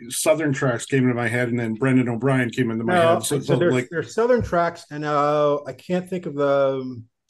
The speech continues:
Speaker 2: and it's funny because I literally just bought a Marshall cabinet that belonged to the guy, Richard, who used to run, uh, the studio. It'll, it'll come to me. It's, it's the studio that, um, uh, Butch Vig, when they came down to Atlanta to do, um,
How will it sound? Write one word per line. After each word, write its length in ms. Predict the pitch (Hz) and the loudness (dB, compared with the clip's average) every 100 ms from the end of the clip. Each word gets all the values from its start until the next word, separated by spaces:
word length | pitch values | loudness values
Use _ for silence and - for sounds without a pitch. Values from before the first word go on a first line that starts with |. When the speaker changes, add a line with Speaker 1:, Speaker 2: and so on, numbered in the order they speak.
| - | -8
Speaker 2:
and 180 | 143 - | -8 -4
it's 160 | 147 143 | -4 -4
funny 320 | - 196 175 | 0 0 2
because 260 | 123 120 123 | -2 -6 -2
I 80 | 127 | -2
literally 500 | 131 156 160 147 127 | 0 0 0 0 -2
just 300 | 139 120 117 | -4 -8 -2
bought 260 | 139 139 | 0 0
a 40 | 120 | -4
Marshall 420 | 113 135 131 120 | -4 -4 -6 -14
cabinet 420 | - 135 120 110 | -10 -8 -6 -10
that 120 | 113 | -10
belonged 400 | 120 120 127 123 - | -6 -4 -4 -8 -10
to 440 | 123 117 113 113 - | -10 -8 -8 -10 -14
the 60 | |
guy, 280 | 110 131 120 | -10 -6 -4
Richard, 500 | 113 104 120 113 110 - | -4 -6 -8 -10 -18 -14
who 340 | 117 113 110 - | -10 -10 -12 -16
used 180 | 110 | -18
to 80 | - | -14
run, 480 | 107 113 113 107 101 _ _ _ _ _ _ | -12 -8 -8 -8 -12 _ _ _ _ _ _
uh, 200 | 113 113 | -8 -8
the 80 | 110 | -8
studio. 480 | 110 - 127 113 113 | -10 -10 -8 -6 -6
It'll, 280 | 120 139 156 | -6 -8 -2
it'll 140 | 170 | -4
come 240 | 175 160 170 | -2 -4 -4
to 140 | 143 | -6
me. 100 | 127 | -6
It's, 220 | 123 120 | -6 -6
it's 220 | 147 147 - | -8 -10 -12
the 80 | |
studio 680 | - 196 175 170 160 160 156 | -12 -2 -2 2 2 2 2
that, 400 | 143 139 139 - | 0 0 -2 -4
um, 880 | 143 139 139 139 139 135 131 117 - _ _ _ _ _ _ | -4 -2 -2 -2 -2 -4 -10 -14 -20 _ _ _ _ _ _
uh, 240 | 123 123 | -8 -6
Butch 260 | 120 135 175 | -4 -2 -2
Vig, 560 | - 151 143 131 113 - _ _ | 0 0 2 0 -4 -16 _ _
when 180 | 131 135 | -10 -4
they 180 | 135 | -4
came 280 | 135 151 139 | -4 -4 -2
down 180 | 139 131 | -2 -4
to 120 | 139 | -6
Atlanta 340 | 131 131 135 127 | -8 -6 -6 -6
to 100 | 120 | -6
do, 340 | 135 135 123 | -4 -4 -4
um, 380 | 113 113 107 | -4 -8 -10